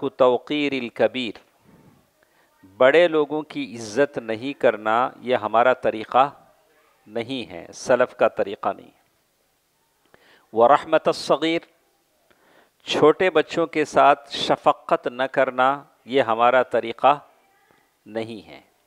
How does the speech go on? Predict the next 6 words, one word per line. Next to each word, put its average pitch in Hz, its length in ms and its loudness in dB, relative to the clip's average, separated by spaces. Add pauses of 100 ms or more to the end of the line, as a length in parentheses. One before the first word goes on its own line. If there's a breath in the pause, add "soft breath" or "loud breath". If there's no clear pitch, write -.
(560 soft breath)
व 120 140 2
मारिफत 151 720 2 (240)
हक़्क़िल 160 500 -2
आलिम, 139 480 4 (1300)
एक 127 240 -2
आलिम 147 540 4